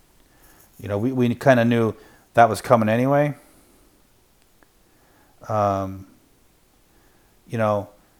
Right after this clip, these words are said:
if, if you read between the lines in the report, it,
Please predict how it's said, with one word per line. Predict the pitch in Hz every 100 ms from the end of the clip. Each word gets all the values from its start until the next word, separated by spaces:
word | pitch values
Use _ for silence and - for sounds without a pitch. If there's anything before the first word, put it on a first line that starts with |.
| _ _ _ _
if, | 156 127
if | 208 143 131
you |
read | 127 175 240
between | 202 156 175 175
the | 135
lines | 113 120 131 151 160 170 - - _ _ _ _ _ _ _ _ _ _
in | 156 160
the |
report, | 165 160 - 170 170 - - _ _ _ _ _
it, | 147 143 175